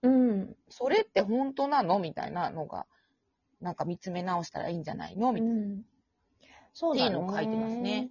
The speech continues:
Speaker 1: そうだね。大体ね、
Speaker 2: うん。
Speaker 1: 私はそのノート、ノートと手帳と向き合うときに、いつもその一
Speaker 2: うん。
Speaker 1: 月に、その一年の経というか、一年の全体のテーマを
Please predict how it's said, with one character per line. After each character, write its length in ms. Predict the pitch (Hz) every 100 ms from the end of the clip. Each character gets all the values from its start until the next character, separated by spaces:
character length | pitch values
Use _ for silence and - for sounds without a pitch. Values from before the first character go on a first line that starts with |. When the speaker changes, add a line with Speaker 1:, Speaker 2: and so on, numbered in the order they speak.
| _ _
Speaker 1:
そ 200 | - 262
う 40 |
だ 140 | 147
ね。 340 | 151 165 175 -
大 220 | 311 359
体 180 | 359 359
ね、 60 | 349
Speaker 2:
う 40 |
ん。 20 |
Speaker 1:
私 360 | 254 302 302 320
は 140 | 311
そ 120 | 311 302
の 160 | 294
ノ 200 | 285 302
ー 60 | 302
ト、 220 | 196 180 214
ノ 180 | 254
ー 20 | 247
ト 140 | 196
と 180 | - 160
手 140 | 175
帳 180 | 170 175
と 80 | 175
向 160 | 180
き 140 | 185 190
合 80 | 175
う 60 |
と 120 | -
き 140 | - 151
に、 300 | 156 160 151
い 120 | 254
つ 140 | 277
も 240 | 277 220 196
そ 80 | 185
の 140 | 165
一 240 | - 269
Speaker 2:
う 20 | 277
ん。 20 |
Speaker 1:
月 640 | 277 277 277 269 277 269
に、 420 | 277 294 233 151
そ 140 | - 180
の 280 | 165 160 - - -
一 180 | 196 254
年 180 | 220 170
の 120 | 147
経 260 | - 175
と 100 | -
い 80 | 123
う 40 | 131
か、 80 | -
一 200 | 170 202
年 120 | 160
の 100 | 143
全 280 | 185 208 214
体 220 | 196 190
の 120 | 190
テ 180 | 226 214
ー 40 |
マ 180 | 165 139
を 120 | 127